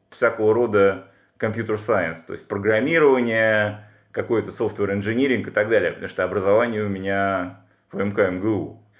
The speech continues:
Но, в общем, помимо всего того, что я делаю, да, вот для меня музыка — это какая-то, ну, вот, вот главный какой-то, я не знаю,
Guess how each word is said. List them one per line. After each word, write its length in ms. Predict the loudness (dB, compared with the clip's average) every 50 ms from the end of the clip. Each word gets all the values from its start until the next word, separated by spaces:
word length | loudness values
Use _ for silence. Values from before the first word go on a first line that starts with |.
| _ _
Но, 500 | 0 2 4 6 6 6 6 4 2 2
в 60 | 0 -2
общем, 480 | 0 0 0 -2 -2 -2 -4 -8 -6 _
помимо 460 | 0 0 2 2 0 0 2 2 0
всего 320 | -2 -4 -4 -4 -2 -2 0
того, 220 | 2 2 2 0
что 160 | -2 -4 -2
я 160 | 0 0 0
делаю, 320 | 0 0 0 0 0 0 2
да, 120 | 2 2
вот 120 | 2 2 2
для 100 | 2 0
меня 180 | 2 2 0
музыка — 340 | 0 -2 -2 -4 -2 0 0
это 100 | 0 2
какая-то, 460 | 0 0 0 0 0 -2 -2 -2 -4 -6
ну, 100 | -4 -2
вот, 200 | -4 -4 -6 -6
вот 200 | -8 -8 -8 -8
главный 760 | -6 -2 0 2 2 2 0 -2 -2 -4 -4 -6 -8 -10 -12 -14 -16
какой-то, 380 | -18 -12 -10 -8 -6 -4 -4
я 80 | -4 -4
не 100 | -4 -6
знаю, 420 | -8 -6 -6 -6 -6 -8 -10 -14